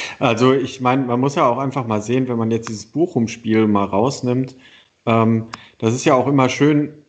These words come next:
reagieren zu können, wenn man in Rückstand, äh, äh, liegt. Und da war man, wenn man das Bochum-Spiel, wie gesagt, ausklammert, das letzte Mal in Nürnberg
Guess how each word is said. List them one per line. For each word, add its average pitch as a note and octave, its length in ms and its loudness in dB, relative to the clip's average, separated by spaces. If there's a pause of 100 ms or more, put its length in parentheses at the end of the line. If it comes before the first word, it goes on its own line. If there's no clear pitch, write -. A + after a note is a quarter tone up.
reagieren C3+ 480 0
zu B2+ 140 -8
können, B2+ 220 -2
wenn B2 100 -2
man A#2+ 140 0
in A2+ 100 -2
Rückstand, G2+ 680 -2
äh, G2 280 -2
äh, G2 420 -6 (120)
liegt. G2 400 -6
Und G2+ 300 -4 (800)
da G#2 200 -2
war A2+ 200 2
man, B2 340 0 (560)
wenn A2 120 -2
man G#2+ 80 2
das G2+ 160 -2
Bochum-Spiel, C3+ 600 -2
wie A#2+ 80 -4
gesagt, G#2 400 -4
ausklammert, C#3+ 560 -4 (480)
das - 140 -4
letzte B2 280 0
Mal A#2 260 4
in A2 180 2
Nürnberg A2 600 2